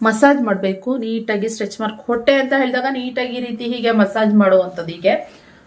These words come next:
So ನಾನು ಕೈ ಮೇಲೆ ಹೀಗೆ ತೋರಿಸ್ತಾ ಇದ್ದೀನಿ ನೋಡಿ. ಇದ್ರ ಅರೋಮಾನು ಕೂಡ ಅಷ್ಟೇ ಎಷ್ಟು ಚೆನ್ನಾಗಿದೆ ಗೊತ್ತಾ? ವಾವ್. ಇಲ್ಲಿ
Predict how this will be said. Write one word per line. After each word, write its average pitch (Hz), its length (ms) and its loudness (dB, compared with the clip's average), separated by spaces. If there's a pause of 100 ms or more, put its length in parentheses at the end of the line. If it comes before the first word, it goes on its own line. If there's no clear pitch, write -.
(140)
So 226 60 -2 (480)
ನಾನು 247 480 0
ಕೈ 233 160 4
ಮೇಲೆ 240 200 4
ಹೀಗೆ 208 220 2
ತೋರಿಸ್ತಾ 196 420 0
ಇದ್ದೀನಿ 180 360 0 (380)
ನೋಡಿ. 233 300 2 (1800)
ಇದ್ರ 226 240 4
ಅರೋಮಾನು 262 580 6
ಕೂಡ 262 200 0
ಅಷ್ಟೇ 226 320 0
ಎಷ್ಟು 240 500 2
ಚೆನ್ನಾಗಿದೆ 233 460 2
ಗೊತ್ತಾ? 214 600 -2 (540)
ವಾವ್. 185 360 0 (400)
ಇಲ್ಲಿ 254 180 2